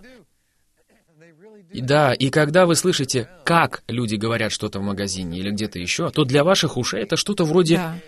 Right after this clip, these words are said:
Speaker 1: неприятного звука, это что-то неправильное. Итак,
Speaker 2: Они просто не знают.
Speaker 1: мы должны говорить.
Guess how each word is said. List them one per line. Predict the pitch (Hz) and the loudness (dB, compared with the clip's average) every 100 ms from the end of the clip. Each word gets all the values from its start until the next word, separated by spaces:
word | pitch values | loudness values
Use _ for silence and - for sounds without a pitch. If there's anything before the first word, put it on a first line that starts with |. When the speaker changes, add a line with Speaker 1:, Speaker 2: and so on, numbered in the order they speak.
| 139 131 _ | -20 -20 _
Speaker 1:
неприятного | 98 156 165 185 190 180 190 196 | 0 2 4 6 6 4 2 2
звука, | 208 170 - | 2 0 -2
это | - 151 | -2 0
что-то | - 175 170 | 0 2 4
неправильное. | 185 - 202 165 101 78 82 - - - 185 247 233 120 _ _ _ _ _ - | 4 6 4 4 0 -4 -10 -12 -20 -20 -20 -20 -20 _ _ _ _ _ _ -4
Итак, | 123 175 180 - | 0 2 2 0
Speaker 2:
Они | 202 202 | -2 -2
просто | 190 196 226 | 0 -2 0
не | 208 214 | 2 2
знают. | 208 269 - | 0 -2 -2
Speaker 1:
мы | 98 135 | 0 0
должны | 123 120 117 127 | 2 0 2 0
говорить. | 120 127 165 113 - | 2 2 0 0 -2